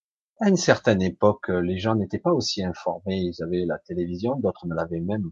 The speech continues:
pas. Euh, je parle à l'ancien temps, certains n'étaient même pas au courant de tous les conflits. Du coup, il n'y avait pas autant de bordel. Mais c'est vrai qu'on a, on a mis tellement l'information au centre de tout. Du coup, eh ben, maintenant,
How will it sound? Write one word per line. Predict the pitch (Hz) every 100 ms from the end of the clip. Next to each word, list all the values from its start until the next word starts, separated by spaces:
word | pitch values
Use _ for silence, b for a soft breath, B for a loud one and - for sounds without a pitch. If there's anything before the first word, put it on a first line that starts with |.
| -
pas. | 101 131 _ _ _ _ - B B _ _ _
Euh, | - - - -
je | -
parle | 120 78 78
à |
l'ancien | 82 - 92
temps, | 90 120 147 92 85 - _ _ -
certains | - 110
n'étaient | 98 92
même | 92 98
pas | 107
au |
courant | - 117
de | 110
tous |
les | 120
conflits. | 113 143 - 190 123
Du | 107
coup, | 104 -
il | 131
n'y |
avait | 98 98
pas | 143
autant | 117 117
de | 104 95
bordel. | 92 123 120 131 165 123 92 - _ _ _ -
Mais |
c'est | - 143
vrai | 190
qu'on | 185 113
a, | 113 110 104 101 _ _ _ _ _ _ _ _ _
on | 92 104
a |
mis | 117 147 143
tellement | 135 131 156 127
l'information | 98 95 131 135 147 127 135 - 165
au | 131
centre | 110 113 107 113
de | 123
tout. | - 226 143
Du | 117 117
coup, | - 185
eh | 113
ben, | 117 120 110
maintenant, | 107 - 107 131 214